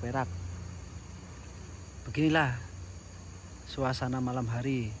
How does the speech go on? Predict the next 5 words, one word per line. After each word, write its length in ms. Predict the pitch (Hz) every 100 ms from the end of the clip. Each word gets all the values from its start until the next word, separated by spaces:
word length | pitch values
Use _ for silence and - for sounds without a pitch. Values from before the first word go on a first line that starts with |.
| - -
di 560 | 113 113 113 113 113 110 - - - - - - - - - -
jembatan 320 | 107 101 - 104
Geladak 240 | 107 101 -
Perak, 320 | 113 117 -
teman-teman. 480 | 113 110 120 113